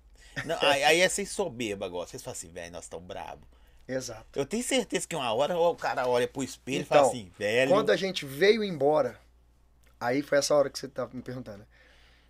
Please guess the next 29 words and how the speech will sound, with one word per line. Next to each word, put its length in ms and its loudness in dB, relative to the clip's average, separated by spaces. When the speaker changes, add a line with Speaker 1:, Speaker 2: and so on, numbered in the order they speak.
Speaker 2:
Quando, 640 2
é... 440 0
a 120 -10
gente 200 -6
saiu 460 4
na 140 -4
semifinal 680 -8
lá 200 -6
do, 500 -14
do, 300 -20
do 140 -12
programa 360 -2
do 80 -8
Speaker 1:
É, 40 -4
Speaker 2:
Netinho, 420 -6
do 80 -8
Speaker 1:
aham, 20 -4
Speaker 2:
S 140 -6
B 140 -4
T, 60 -16
Speaker 1:
sim. 160 -12
Speaker 2:
que 100 -12
nós 200 2
não 140 0
fomos 300 -4
os 100 -10
campeões, 720 -4
e 540 -10
o 100 -20